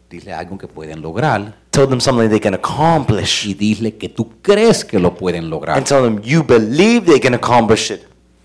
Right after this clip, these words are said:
Speaker 1: No ayuda a nadie que le digas, "Eres un borracho, has sido borracho, tu padre fue borracho y siempre vas a ser borracho."
Speaker 2: It doesn't help anybody to tell them,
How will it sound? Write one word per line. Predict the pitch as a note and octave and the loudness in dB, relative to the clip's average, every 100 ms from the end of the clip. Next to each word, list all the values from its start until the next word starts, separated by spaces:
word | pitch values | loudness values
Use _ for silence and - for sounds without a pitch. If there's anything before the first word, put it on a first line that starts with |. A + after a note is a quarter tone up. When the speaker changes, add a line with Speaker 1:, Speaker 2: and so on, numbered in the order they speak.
| _ _ _ _ _ _ _ _ _ _ _ - | _ _ _ _ _ _ _ _ _ _ _ -10
Speaker 1:
No | G2 | -8
ayuda | A2+ D#3+ D3 | -2 -2 0
a | |
nadie | C#3+ C#3+ C3 | -2 -2 -2
que | G#2+ | -2
le | G#2+ | -2
digas, | A#2 G#2+ G#2 | -2 -2 -2
"Eres | A#2 B2 | -2 -2
un | C#3+ | -2
borracho, | B2 A#2 C3 - B2+ | 0 2 2 2 -2
has | - | -2
sido | C3 C3 | 0 2
borracho, | A#2+ A#2 A#2+ - | 2 0 -2 -2
tu | G#2 | 0
padre | C#3 C#3 B2 | 2 4 2
fue | B2+ | 0
borracho | A#2+ C3 - | 0 0 -2
y | |
siempre | A2 - - G3+ F#3+ B2+ | -6 -4 2 4 6 4
vas | B2 B2 | 2 0
a | |
ser | A2+ A2+ | 0 -2
borracho." | G#2 G2+ F#2 - | -4 -6 -8 -10
Speaker 2:
It | - | -2
doesn't | G2 F#2+ G#2+ | 2 2 4
help | A2+ A#2 | 4 4
anybody | C3 C3+ C#3 C3+ | 4 4 4 2
to | A2+ | 0
tell | - D3+ | 0 2
them, | C3 F2 | 2 -2